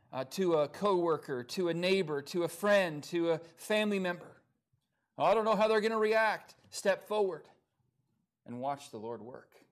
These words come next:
What about showing up to our Saturday morning outreaches? "Well, I, I mean, if I do that, then, then I'm not gonna get all my chores done, and I'm not gonna get all my shopping done." Uh,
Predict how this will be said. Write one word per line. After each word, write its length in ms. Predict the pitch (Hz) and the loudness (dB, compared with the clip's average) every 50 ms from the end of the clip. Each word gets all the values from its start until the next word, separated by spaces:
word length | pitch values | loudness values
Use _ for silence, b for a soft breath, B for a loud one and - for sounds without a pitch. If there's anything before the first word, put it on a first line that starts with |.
| _ _ _ _ _ _ _ _ _ _ _ _ _ _ _ _ _ _ _ _ _ _ _ _ _ _ _ _ _ _ _ _ _ _ _ - | _ _ _ _ _ _ _ _ _ _ _ _ _ _ _ _ _ _ _ _ _ _ _ _ _ _ _ _ _ _ _ _ _ _ _ -4
What 100 | - 165 | 0 2
about 220 | 180 202 - - - | 4 4 2 2 0
showing 320 | - 220 220 214 208 208 | -2 0 0 0 2 2
up 160 | 214 202 - | 0 0 0
to 160 | - 185 185 | 0 2 2
our 100 | 175 175 | 4 4
Saturday 460 | 165 - - 202 202 196 202 196 196 190 | 2 2 2 2 2 4 2 0 0 0
morning 420 | 196 196 208 202 202 196 185 - - | 0 0 0 -2 -2 -6 -6 -4 0
outreaches? 920 | 165 196 202 - 180 185 180 175 185 - 151 139 - - - - - - - _ _ _ _ _ _ _ _ _ _ _ _ _ _ _ _ _ _ _ _ _ _ _ _ _ _ _ _ _ _ _ _ _ _ _ _ _ _ _ - | 2 2 2 2 0 -4 -4 -6 -10 -14 -14 -12 -10 -10 -8 -10 -10 -12 -18 _ _ _ _ _ _ _ _ _ _ _ _ _ _ _ _ _ _ _ _ _ _ _ _ _ _ _ _ _ _ _ _ _ _ _ _ _ _ _ -6
"Well, 380 | - 135 151 156 156 - - - - | -2 0 0 0 0 -4 -8 -12 -14
I, 440 | 156 135 135 131 113 92 95 120 139 b b b b b b | -14 -12 -10 -10 -10 -12 -12 -14 -16 b b b b b b
I 100 | 135 147 | -6 -4
mean, 120 | 170 170 | -2 -4
if 140 | 170 165 - | -2 0 0
I 100 | 180 170 | 0 0
do 240 | 156 170 214 202 185 | 0 -4 -4 -2 2
that, 300 | 202 202 190 185 165 156 | 2 4 4 2 0 0
then, 320 | 170 170 170 165 165 160 156 | -4 -4 -6 -8 -12 -10 -8
then 200 | 170 175 175 180 | -6 -6 -4 -4
I'm 140 | 175 180 185 | -4 -2 -2
not 160 | 190 196 170 | -4 -4 -4
gonna 100 | 165 165 | -6 -4
get 160 | 160 196 196 | -2 0 2
all 120 | 190 185 | 2 2
my 280 | 185 180 175 170 170 165 | 0 0 -2 -2 -2 -4
chores 480 | 160 - - 226 220 202 190 175 151 151 | -4 -2 0 2 2 4 2 0 0 -2
done, 340 | 170 180 180 175 165 160 | -2 -2 0 0 -2 -4
and 160 | 160 151 160 165 | -4 -4 -4 -4
I'm 80 | 180 | -4
not 180 | 190 196 196 175 | -2 -2 -4 -4
gonna 140 | 190 185 180 | -6 -6 -2
get 140 | 175 196 | 0 0
all 100 | 190 185 | 0 0
my 140 | 180 180 175 | -2 -4 -6
shopping 520 | - - - 196 190 190 185 180 170 165 156 | -6 -6 -6 -6 -6 -6 -8 -10 -12 -10 -8
done." 360 | 151 147 147 135 127 120 - b b b b b b b - | -8 -8 -8 -8 -10 -12 -14 b b b b b b b -18
Uh, 80 | - | -18